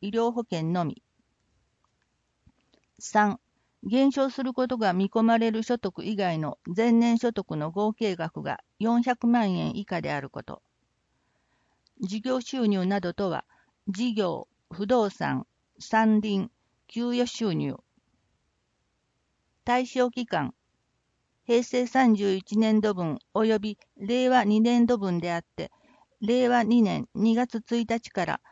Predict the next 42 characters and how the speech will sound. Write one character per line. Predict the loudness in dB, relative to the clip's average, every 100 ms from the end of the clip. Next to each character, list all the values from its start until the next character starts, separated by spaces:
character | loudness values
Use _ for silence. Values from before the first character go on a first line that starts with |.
| _ _
令 | -2 0 2
和 | 0
三 | 0 2 2
年 | 2 0 -2
三 | 2 2
月 | 0 -4
三 | -4 0 0
十 | 0 -2
一 | -4 -2
日 | -2 0 -2
ま | -2
で | -2
の | -4
間 | -2 -4 -4
に | -4 -6 -10 _ _ -10 -2
納 | 2 2
期 | 0 -4
限 | -2 -2
が | -2 -4
設 | -4 -6 -6
定 | -4 -2
さ | -2
れ | -4 -4
て | -6
い | -6
る | -6
も | -6
の。 | -6 -8 _ _ _ _ _ _ _ _ _ _ _ _ _ -18
申 | 0 2
請 | 2 2 -2
期 | -2
限、 | -4 -4 -6 -10 _ _ _ _ _
令 | -4 0 2 2
和 | 2
三 | 2 2 4
年 | 2 0 -4
三 | -4 2 2
月 | 2 -2 -6
三 | 0 2 0
十 | -2 -8
一 | -6 -6
日。 | -4 -6 -14